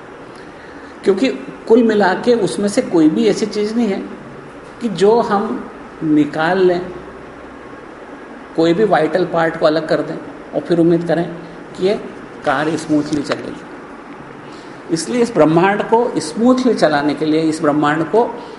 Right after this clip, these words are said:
अच्छी तरह से चलाने के लिए, अर्थात हम जहाँ रह रहे हैं इस जगह को रहने लायक बनाने के लिए, हमारी समझ को विकसित करना जरूरी है। जब हमारी समझ विकसित होती है तो ये संसार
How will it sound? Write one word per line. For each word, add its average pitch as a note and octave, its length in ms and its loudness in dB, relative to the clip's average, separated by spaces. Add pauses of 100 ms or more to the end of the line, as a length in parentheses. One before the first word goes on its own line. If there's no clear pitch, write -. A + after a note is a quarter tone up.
(220)
अच्छी - 260 -2
तरह A3+ 200 2
से A3+ 260 2 (1080)
चलाने C#3 360 2
के C3+ 100 -6
लिए, B2+ 220 -4
अर्थात E3 440 -2
हम E3 300 -2
जहाँ C#3+ 280 0
रह C3+ 160 0
रहे D#3 140 0
हैं D#3+ 140 0
इस E3 120 0
जगह C3 280 0
को E3+ 180 0
रहने C3 280 0
लायक C3+ 320 -2
बनाने B2+ 340 2
के A#2 140 -2
लिए, - 240 -6 (840)
हमारी E3 360 2
समझ F3+ 380 2
को G#3 120 2
विकसित F3+ 380 2
करना D3+ 280 0
जरूरी D#3+ 220 2
है। G3 100 0
जब F#3 160 4
हमारी F#3+ 340 4
समझ G3 320 2
विकसित F#3+ 340 2
होती D3+ 240 2
है - 200 -6 (1500)
तो A#3+ 120 8
ये B3 440 2 (680)
संसार D#3+ 720 0